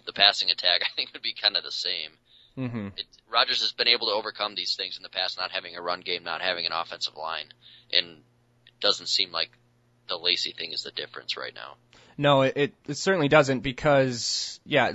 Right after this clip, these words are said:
Speaker 2: I mean, they tried with James Starks, and, and that didn't work either. Not that he's the talent of Lacy. When they're both at their peaks, La-, Lacy's much better than James Starks, I would say.
Speaker 1: Yeah, absolutely.
Speaker 2: But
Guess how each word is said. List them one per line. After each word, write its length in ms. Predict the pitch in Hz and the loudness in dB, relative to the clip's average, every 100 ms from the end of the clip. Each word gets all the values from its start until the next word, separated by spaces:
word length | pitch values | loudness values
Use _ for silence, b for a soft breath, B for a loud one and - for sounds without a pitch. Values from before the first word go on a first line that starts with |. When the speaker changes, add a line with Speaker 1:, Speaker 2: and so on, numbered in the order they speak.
| 123 | 0
Speaker 2:
I 80 | |
mean, 120 | 143 139 | 2 2
they 100 | 131 | 4
tried 260 | 143 143 | 6 6
with 80 | 127 | 6
James 300 | - 131 120 | 2 2 2
Starks, 420 | - 135 123 - | 6 6 6 0
and, 220 | 127 113 | -4 -4
and 160 | 101 117 | -2 -2
that 100 | 117 | 0
didn't 200 | 120 110 | -2 -2
work 200 | 113 110 | -2 -2
either. 140 | 113 | -2
Not 200 | 110 156 | 6 6
that 120 | 139 113 | 6 -2
he's 340 | 117 113 - _ _ _ | -6 -8 -10 _ _ _
the 100 | 131 | -12
talent 400 | - 120 117 107 | -4 -2 -2 -2
of 100 | 104 | -6
Lacy. 440 | 110 117 - 110 | -4 -4 -4 -4
When 200 | 123 143 | -2 0
they're 80 | 156 | 4
both 260 | 156 196 175 | 8 8 6
at 60 | 156 | 0
their 100 | 135 | 0
peaks, 460 | - 123 - - | 0 -2 -4 -6
La-, 260 | 131 131 120 - | 0 0 0 0
Lacy's 380 | 143 135 113 | -2 -2 -4
much 240 | 120 117 - | -2 -2 0
better 200 | 104 98 | -2 -2
than 120 | 98 | -6
James 260 | 104 95 - | -10 -10 -4
Starks, 360 | 107 92 - | -4 -4 -6
I 100 | 104 | -6
would 160 | 101 92 | -6 -8
say. 180 | 92 90 b b b b | -12 -12 b b b b
Speaker 1:
Yeah, 160 | 104 - _ - | -4 -4 _ -20
absolutely. 360 | - - - - | -14 -16 -14 -14
Speaker 2:
But 340 | 131 120 - | -2 0 0